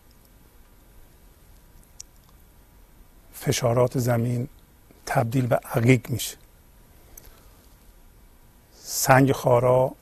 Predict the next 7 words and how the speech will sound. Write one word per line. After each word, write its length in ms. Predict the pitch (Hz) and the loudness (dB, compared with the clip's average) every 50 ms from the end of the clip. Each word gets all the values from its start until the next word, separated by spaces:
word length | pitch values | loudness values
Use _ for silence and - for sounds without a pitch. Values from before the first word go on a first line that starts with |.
| _ - - - - - - - - - - - - - | _ -20 -20 -20 -20 -20 -20 -20 -20 -20 -20 -20 -20 -14
شفاف 640 | - - - 143 127 - - - - 139 135 120 - | -10 0 4 4 4 4 2 -2 0 0 0 0 0
به 100 | - 131 | 0 2
نور 280 | 120 127 131 135 127 | 2 4 4 4 4
نیست، 440 | 127 135 123 104 - - - - - - - - - - - - - - - - - | 2 2 0 0 -2 -8 -12 -16 -20 -20 -20 -20 -20 -20 -20 -20 -20 -20 -14 -2 2
ولی 240 | 127 127 131 135 | 4 4 4 4
عقیق 680 | - - - - 131 120 110 120 127 135 143 143 - - - - - _ _ _ - - - - - - - - - - | 0 -4 0 0 2 2 4 4 4 4 2 0 -2 -8 -18 -20 -20 _ _ _ -20 -20 -20 -20 -20 -20 -20 -20 -14 -6
هست. 540 | - - 135 113 92 - - - - - | 2 6 6 6 6 2 -2 -6 -8 -12